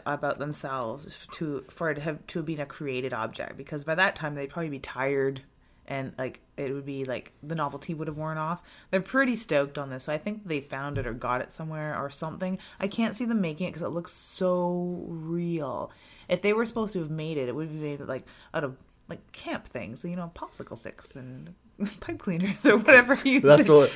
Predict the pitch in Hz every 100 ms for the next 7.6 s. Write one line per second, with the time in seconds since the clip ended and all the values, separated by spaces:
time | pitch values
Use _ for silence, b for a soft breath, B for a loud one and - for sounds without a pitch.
0 | - 151 175 143 202 185 156 - - 147
1 | 147 147 127 240 165 143 147 135 - 127
2 | 123 - 110 107 107 - - - 113 392
3 | 117 107 107 160 190 226 175 175 175 208
4 | 208 - - 165 170 165 156 151 151 151
5 | b b 156 - 196 226 240 220 - 160
6 | - 190 226 202 202 190 170 151 151 131
7 | 127 117 104 - 190 120